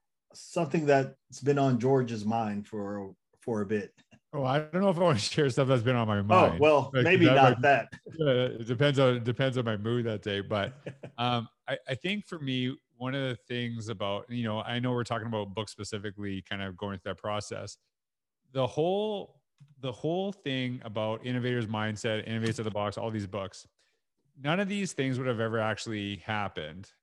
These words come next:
Speaker 2: if, um, years ago when I was a principal, we didn't start digital portfolios in our school. So we actually started a process where we wanted to implement digital portfolios in our school, but we were honestly doing a terrible job.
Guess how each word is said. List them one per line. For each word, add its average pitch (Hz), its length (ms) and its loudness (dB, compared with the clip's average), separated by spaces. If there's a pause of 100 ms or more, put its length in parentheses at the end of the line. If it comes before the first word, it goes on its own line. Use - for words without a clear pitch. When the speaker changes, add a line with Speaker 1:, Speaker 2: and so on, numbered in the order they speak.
(260)
Speaker 2:
if, 113 340 -4 (380)
um, 101 460 -6 (100)
years 143 300 -2
ago 139 140 -2
when 131 100 0
I 127 40 0
was 113 80 -4
a 110 60 -6
principal, 98 640 -6 (920)
we 123 180 -2
didn't 127 220 -2
start 117 220 -2
digital 113 220 -2
portfolios 104 520 -2
in 92 60 -10
our 90 80 -6
school. 98 380 -12 (580)
So 131 520 2
we 143 280 0
actually 180 240 -2
started 143 520 0
a 113 120 -2
process 117 600 -2
where 113 120 0
we 113 100 2
wanted 110 320 0
to 123 140 -6
implement 110 420 -4
digital 107 200 -4
portfolios 117 520 -4
in 107 40 -6
our 98 60 -6
school, 113 360 -4
but 127 180 -2
we 175 120 0
were 170 200 0
honestly 135 360 -2
doing 113 200 0
a 101 60 -2
terrible 104 340 0
job. 87 340 -8